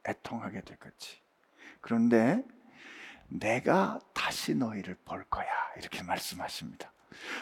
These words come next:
부활하신 예수님께서 참 생각해 보면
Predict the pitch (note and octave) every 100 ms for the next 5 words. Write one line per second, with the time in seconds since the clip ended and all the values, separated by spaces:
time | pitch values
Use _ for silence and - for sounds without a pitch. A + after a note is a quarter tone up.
0 | - - E3+ A#3 A3 G#3+ A3 F#3+ F3 F#3
1 | E3+ D#3 C3+ - A2 D#3 - - - -
2 | _ _ _ _ _ _ _ _ _ _
3 | - - A#3 - C4+ B3+ C4+ A#3+ F#3+ E3+
4 | G#3+ A2+